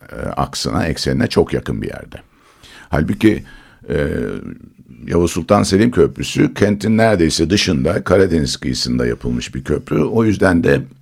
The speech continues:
<clears throat> insanların o köprüyü kullanmaları için fazladan ciddi ölçüde bir kilometre yapmaları gerekiyor iki yaka arasında ve kimse de gitmek istemiyor o yüzden. Hem fiyatı var hem de, ım, yolculuk süresinin ve işte yakıt giderinden kaynaklanan ek bir maliyeti var.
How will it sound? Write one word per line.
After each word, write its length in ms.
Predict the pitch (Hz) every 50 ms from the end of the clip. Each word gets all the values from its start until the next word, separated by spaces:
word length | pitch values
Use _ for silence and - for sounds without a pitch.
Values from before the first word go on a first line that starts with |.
| _ -
<clears throat> 100 | - - - 92 92 -
insanların 500 | 80 78 80 - 98 95 95 95 95 101
o 120 | 98 87 -
köprüyü 360 | 95 98 90 92 87 98 98
kullanmaları 600 | 82 85 85 87 87 90 90 85 87 98 113 120
için 380 | 98 - - 101 127 127 131 - - - - - - - - - - - - _ _ _ _ _ _ _ _ _ -
fazladan 560 | - - 78 80 82 78 92 95 110 117 110
ciddi 340 | - 87 - - 135 131 120
ölçüde 320 | 90 82 - - 131 131
bir 100 | 123 120
kilometre 400 | - 104 104 101 95 85 - 69
yapmaları 420 | 65 58 - - 52 50 50 50
gerekiyor 460 | 52 52 50 50 50 50 - - 53 50
iki 180 | - - -
yaka 220 | 65 52 - - 52
arasında 640 | 50 50 50 - - 50 50 50 55 57 58 -
ve 100 | 92 85
kimse 300 | - 98 101 - 78 67
de 60 | -
gitmek 280 | - - - - 101 -
istemiyor 380 | - - 95 82 62 55 50
o 60 | 50 50 -
yüzden. 280 | - - - - - - - _ _ _ _
Hem 360 | - 76 87 92 90 67 -
fiyatı 400 | - - 82 85 - - 117 123
var 260 | 131 135 135 135 -
hem 240 | - 101 98 92 101
de, 220 | 113 120 131 139 - - - - - - -
ım, 400 | - 71 76 73 73 78 - - - - - - - -
yolculuk 480 | - 78 85 82 80 80 92 101 117 -
süresinin 680 | - - 82 85 82 - - 69 71 85 107 117 107 92
ve 300 | 82 82 85 78 76 78
işte 240 | 82 - - 71
yakıt 420 | 73 78 73 76 73 - 92 - -
giderinden 500 | - 67 65 65 67 69 69 69 67 65
kaynaklanan 600 | 65 71 71 67 62 - - 55 58 127 139 143
ek 240 | - 107 - - -
bir 60 | 95
maliyeti 580 | 92 92 90 85 85 85 90 90 92 - - -
var. 120 | - -